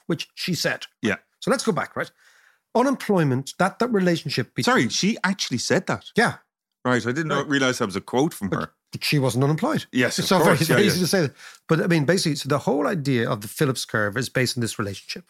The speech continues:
Speaker 1: right? But it's all entirely based on the notion that there will be an excess of labor, that there will always be more people looking for a job than jobs available.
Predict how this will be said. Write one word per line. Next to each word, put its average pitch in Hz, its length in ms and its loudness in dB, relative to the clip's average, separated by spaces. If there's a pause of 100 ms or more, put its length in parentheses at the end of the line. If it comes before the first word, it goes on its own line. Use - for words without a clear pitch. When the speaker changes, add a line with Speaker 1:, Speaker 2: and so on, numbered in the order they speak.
Speaker 1:
right? - 220 -8 (680)
But 147 80 2
it's - 260 -4
all 240 380 4
entirely 208 600 0
based 131 360 -4
on 131 60 -6
the 120 80 -2
notion 156 640 -2 (400)
that - 180 -6
there 143 120 0
will 147 400 0
be 156 200 0
an - 240 -4
excess - 680 -6
of 113 200 -6
labor, 123 560 -2 (340)
that - 140 -6
there 131 100 0
will 120 240 -2
always 175 520 0
be 131 140 -2
more 151 260 0
people 127 300 -4
looking 147 300 -2
for 123 160 -4
a 110 40 -4
job 110 360 -2
than 123 120 -2
jobs 104 300 -4
available. 165 380 -2